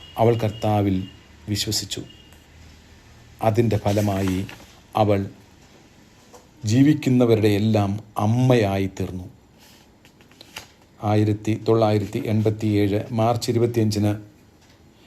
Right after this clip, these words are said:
വിശുദ്ധ ജോൺ പോൾ രണ്ടാമൻ മാർപ്പാപ്പ പരിശുദ്ധ കന്യകാമറിയത്തെക്കുറിച്ച് പ്രസിദ്ധീകരിച്ച റിദംതോറിസ് മാത്തർ എന്ന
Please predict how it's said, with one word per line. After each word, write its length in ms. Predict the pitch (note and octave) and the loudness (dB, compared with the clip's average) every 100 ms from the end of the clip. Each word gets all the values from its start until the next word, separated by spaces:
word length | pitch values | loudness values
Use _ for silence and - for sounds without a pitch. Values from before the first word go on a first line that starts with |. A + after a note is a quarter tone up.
| - A#2+ | -8 -4
വിശുദ്ധ 300 | A#2 C#3 B2 | 0 2 4
ജോൺ 220 | A2 B2 B2+ | 4 2 2
പോൾ 160 | C3 B2 | 4 2
രണ്ടാമൻ 420 | A#2 A2+ A#2 A2+ | 2 2 2 2
മാർപ്പാപ്പ 500 | G#2+ G#2 A2 G#2+ A2 G#2 - - - - - | 0 -2 -2 -2 -2 -4 -4 -12 -20 -20 -4
പരിശുദ്ധ 400 | A#2+ A2 C#3 C#3 | -2 -2 -4 -2
കന്യകാമറിയത്തെക്കുറിച്ച് 1200 | B2 A2+ A#2 A2+ A2 A2 G#2 A#2 A2 A2+ G#2+ A2 G#2 - - - | -2 0 -2 0 0 -2 -2 -4 -4 -4 -4 -2 -4 -6 -18 -6
പ്രസിദ്ധീകരിച്ച 760 | A#2+ A#2+ A2+ B2 A#2+ G#2+ G#2+ G#2 - - - - - | -4 -4 -2 0 2 0 0 0 -2 -12 -20 -18 -2
റിദംതോറിസ് 920 | A2 C3 C3+ C3+ C#3 C3+ C3+ C3+ - - - A2 | 4 4 4 4 6 8 8 6 2 -6 -10 -2
മാത്തർ 600 | A2 A#2 A#2 - A#2 G2 - - - - - | 0 2 0 -2 -2 -2 -6 -20 -20 -16 0
എന്ന 300 | A2+ A2+ A2 | 2 2 2